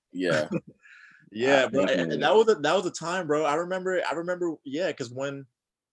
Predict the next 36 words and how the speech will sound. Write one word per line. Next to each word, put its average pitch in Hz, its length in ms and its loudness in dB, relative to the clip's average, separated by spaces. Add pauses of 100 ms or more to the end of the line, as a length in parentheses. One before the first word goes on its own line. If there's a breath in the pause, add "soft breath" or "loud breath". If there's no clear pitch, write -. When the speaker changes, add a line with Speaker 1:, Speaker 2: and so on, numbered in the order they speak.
(520)
Speaker 2:
w-, 131 260 -8
he, 165 60 -14
you 165 60 -10
said 190 120 0
he, 160 400 -10
uh, 127 260 2
Russell 151 220 -2
Wilson 175 180 -4
was 160 100 -6
in 147 40 -8
the 135 60 -8
Super 202 220 -8
Bowl, 107 220 -2
right? 139 280 -4 (600)
Speaker 1:
Yeah. 98 300 0 (380)
Speaker 2:
Yeah, 151 280 2
I 117 100 2
remember, 165 560 0
Speaker 1:
That - 80 -2 (200)
was 127 200 4
a - 20 2
Speaker 2:
bro, 104 120 0
Speaker 1:
while 104 140 -2
ago, 85 140 -4
Speaker 2:
I, 80 40 -2 (100)
Speaker 1:
though. 131 100 -12
Speaker 2:
I 143 60 -2
remember 170 280 -2
his 165 160 -2
Instagram 143 500 -6
post, 135 280 -6
like, 110 240 -2 (500)
I 107 60 -10
think 143 180 -6
Super 151 280 -10
Bowl 147 920 0